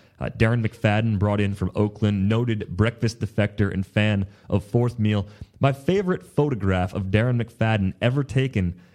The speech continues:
is a photo of Darren McFadden standing in front of his car in front of a Taco Bell, which is the most random photo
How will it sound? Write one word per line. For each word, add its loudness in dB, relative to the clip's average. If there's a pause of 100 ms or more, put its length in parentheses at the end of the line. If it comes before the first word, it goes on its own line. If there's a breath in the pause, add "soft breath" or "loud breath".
is 2
a -2
photo 0
of -4
Darren 0
McFadden 0
standing 0
in -2
front -2
of -2
his -2
car -2
in -2
front -2
of 0
a -2
Taco -2
Bell, -2 (480 soft breath)
which 2
is 0
the 0
most 0
random 0
photo 0